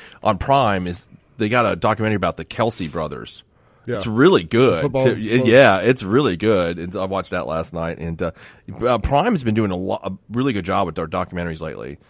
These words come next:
Speaker 2: Yeah.
Speaker 1: There's some really good ones on there. But, uh, yeah, I don't know. I've, I've not seen it. The Behind,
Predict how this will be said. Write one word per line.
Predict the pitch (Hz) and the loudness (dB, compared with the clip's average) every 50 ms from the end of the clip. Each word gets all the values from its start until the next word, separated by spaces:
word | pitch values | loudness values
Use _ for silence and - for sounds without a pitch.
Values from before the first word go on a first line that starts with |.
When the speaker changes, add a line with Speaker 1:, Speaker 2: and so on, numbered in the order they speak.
| - - - | -20 -20 -14
Speaker 2:
Yeah. | 101 101 | -10 -8
Speaker 1:
There's | 104 101 - | -8 -8 -6
some | 92 | -6
really | 92 85 82 | -6 -4 -4
good | 82 85 | -4 -4
ones | 82 80 78 85 | -6 -6 -6 -6
on | 78 80 | -6 -6
there. | 80 82 80 80 | -4 -4 -6 -4
But, | 76 - 85 78 | -4 -4 -4 -4
uh, | 80 78 76 76 - - | -2 -2 -4 -4 -6 -8
yeah, | - 104 113 107 | -6 -6 -6 -4
I | - 90 | -4 -4
don't | 104 104 - 80 | -4 -6 -8 -8
know. | 85 - - | -12 -12 -10
I've, | - 92 87 87 80 - | -8 -6 -6 -8 -8 -10
I've | 98 117 135 | -12 -10 -8
not | 127 110 113 - - | -8 -8 -8 -8 -10
seen | - - 123 117 98 | -10 -8 -8 -8 -8
it. | - - - - | -10 -14 -12 -12
The | 117 107 | -12 -10
Behind, | 101 - 123 151 165 143 - - - | -10 -10 -6 -6 -6 -6 -6 -12 -18